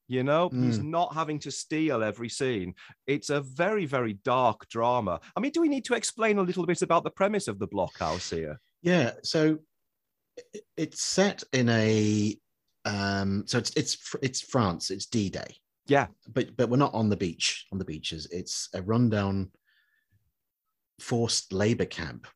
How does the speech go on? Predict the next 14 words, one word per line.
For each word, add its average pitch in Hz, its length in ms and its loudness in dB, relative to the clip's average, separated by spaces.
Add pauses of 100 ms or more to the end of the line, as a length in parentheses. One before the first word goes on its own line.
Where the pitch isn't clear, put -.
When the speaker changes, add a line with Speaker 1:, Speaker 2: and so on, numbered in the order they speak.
(180)
Speaker 1:
Mm. 113 100 0
Speaker 2:
run, 98 220 -2
run 98 220 -2
by 90 140 -4
Germans. 69 640 -6 (520)
And 90 200 -4
you 92 80 -4
have 104 280 -4
these, 92 640 -2 (1120)
um, 85 680 -8
a 110 80 -12 (560)
desperate - 520 0 (240)
bunch 87 360 -4
of 82 340 -12